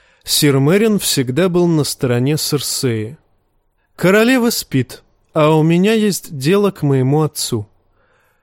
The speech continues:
Имя лорда Тайвина, видимо, служило здесь волшебным словом. Сир Мерин отдал команду, и мост опустили.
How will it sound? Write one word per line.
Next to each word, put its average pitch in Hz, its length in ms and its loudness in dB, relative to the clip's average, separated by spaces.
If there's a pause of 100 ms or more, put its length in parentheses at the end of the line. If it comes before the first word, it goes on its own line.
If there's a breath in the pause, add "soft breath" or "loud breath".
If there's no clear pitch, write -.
(220)
Имя 156 300 0
лорда 135 400 0
Тайвина, 147 640 -2
видимо, 151 360 0
служило 143 580 -2
здесь 123 340 -6
волшебным 160 720 -2
словом. 117 640 -4 (520 soft breath)
Сир 147 340 -2
Мерин 165 480 0 (520)
отдал 151 460 0
команду, 175 720 0 (280)
и 131 120 -2
мост 160 460 -2
опустили. 127 840 -6